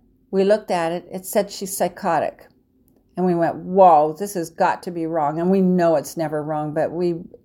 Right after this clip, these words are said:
it was just such a violation of our reality. So, um, we then called the place where she's working, and she wasn't at work that day. And the guy said, um,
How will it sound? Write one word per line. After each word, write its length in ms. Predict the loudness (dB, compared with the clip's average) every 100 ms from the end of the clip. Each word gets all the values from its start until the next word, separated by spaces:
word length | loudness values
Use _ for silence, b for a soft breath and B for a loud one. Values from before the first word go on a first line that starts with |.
| _
it 200 | 0 2
was 200 | 2 0
just 220 | -4 -4
such 200 | -2 -2
a 60 | -2
violation 680 | 2 4 4 4 2 -2 -6
of 100 | -2
our 160 | -2
reality. 680 | -2 -2 0 0 -2 -6 -12 B B B B B -12
So, 600 | 6 8 10 10 8 4
um, 520 | 2 0 0 -2 -6 b b b -4
we 100 | 2
then 280 | 6 6 4
called 500 | 4 4 4 0 -10 _ _ _
the 120 | -8
place 360 | -4 0 0 0
where 80 | -6
she's 240 | -6 2
working, 640 | 2 2 -2 -6 -8 -12 -8
and 140 | -6
she 120 | -2
wasn't 260 | -2 -2 -2
at 100 | -2
work 280 | 0 0 0
that 220 | -2 -2
day. 300 | -4 -4 -6 -10 B B B B _
And 180 | -2 0
the 60 | 2
guy 260 | 4 4
said, 460 | 0 0 0 0 -6 _ _
um, 600 | -4 0 0 0 0 -4